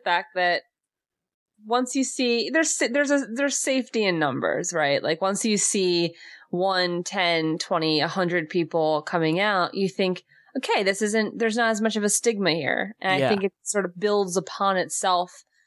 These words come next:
Speaker 1: in this case, in a very positive way.
Speaker 2: And similarly,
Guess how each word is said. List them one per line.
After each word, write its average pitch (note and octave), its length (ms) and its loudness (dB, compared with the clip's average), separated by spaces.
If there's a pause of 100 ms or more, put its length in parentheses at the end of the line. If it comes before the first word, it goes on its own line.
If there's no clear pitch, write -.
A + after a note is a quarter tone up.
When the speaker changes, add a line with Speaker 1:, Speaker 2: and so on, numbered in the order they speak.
(180)
Speaker 1:
in G#3 140 2
this F4 180 0
case, F#3+ 340 0
in G3 60 0
a F#3 60 4
very F3+ 200 2
positive E3 500 -2
way. - 260 -4 (380)
Speaker 2:
And F3 160 0
similarly, C#3+ 800 2